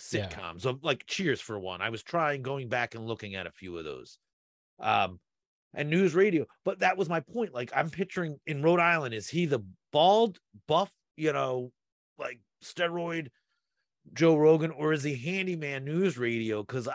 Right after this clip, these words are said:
Speaker 2: you know,
Speaker 1: Oh,
Speaker 2: again,
Speaker 1: it might have been, it was probably even before that. He might have just been a kid when he went there. 'Cause who else? Why, if he was on T V, why would he be going to a,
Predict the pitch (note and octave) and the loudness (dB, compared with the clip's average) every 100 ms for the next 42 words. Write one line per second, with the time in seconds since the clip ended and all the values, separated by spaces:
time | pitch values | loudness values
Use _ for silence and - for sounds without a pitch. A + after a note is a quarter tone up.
0 | D#3 - F#3+ B2+ C3+ D#3+ D3+ D#3 D#3 D3 | -2 2 4 4 2 4 6 6 6 6
1 | D3+ D3+ - D3+ C3 A#2 G#2 - C3+ A#2 | 6 4 6 4 4 4 0 2 4 4
2 | F#2+ G#2+ A2 G2 G2+ - E2+ - A#2+ G2+ | 2 0 0 0 -2 -6 -8 -4 -2 -2
3 | F2 F2 F2 F2 F2+ F2 - C#3+ C3 A2+ | -2 -8 -10 -10 -10 -8 0 4 6 6
4 | B2 C3 C#3 D3 F3 E3 D#3 - D#3 C#3 | 6 4 4 4 6 6 4 4 4 6
5 | B2+ A2+ A#2 A#2+ A2+ A2 G#2+ G#2 - G#2 | 6 6 6 4 0 0 0 0 2 2
6 | F#2+ F#2 | 2 -2